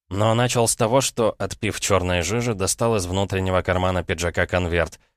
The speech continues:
От жены Алидин передал. «Что там?» Я напрягся. Конверт был не запечатан. «Давай колись». «Что ты?» — испугался Незлобин. «Сами, все сами. Я не в курсах, просто почтальон». Я покрутил конверт.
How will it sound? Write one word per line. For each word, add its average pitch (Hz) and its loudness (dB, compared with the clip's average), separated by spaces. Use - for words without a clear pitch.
От 90 -8
жены 104 0
Алидин 92 -2
передал. 78 -2
«Что - 0
там?» 131 2
Я 85 -2
напрягся. 82 -2
Конверт 85 -2
был 87 0
не 85 -2
запечатан. 80 -4
«Давай 123 2
колись». 123 0
«Что 92 0
ты?» — - -12
испугался 82 -2
Незлобин. 82 -2
«Сами, 98 -2
все 95 -2
сами. 92 0
Я 82 -4
не 107 0
в - -6
курсах, 104 0
просто 95 -2
почтальон». 85 -2
Я 113 -2
покрутил 127 0
конверт. 110 0